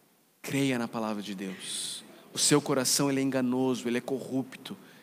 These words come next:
Creia na palavra de Deus. É isso que o salmista fez. No verso cinco ele diz:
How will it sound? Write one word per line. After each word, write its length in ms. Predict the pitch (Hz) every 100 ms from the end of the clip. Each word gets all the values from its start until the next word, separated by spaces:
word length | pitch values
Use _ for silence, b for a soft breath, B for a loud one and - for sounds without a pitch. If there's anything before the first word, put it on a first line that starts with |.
| b -
Creia 460 | - 143 143 143 139 b -
na 100 | 131
palavra 720 | 131 120 117 117 113 120 117 - - -
de 140 | - 131
Deus. 840 | 139 147 123 - - - - - - - - - _ _ _ _ _ _ _ _ _ _ _
É 100 | 151
isso 220 | 190 - 185
que 60 |
o 20 | 196
salmista 440 | 185 180 180 180
fez. 720 | - 180 208 156 - - - - - - - - _ _ _ _ -
No 120 | 160 156
verso 300 | 190 202 170
cinco 400 | - 208 220 202
ele 140 | 185
diz: 300 | 156 196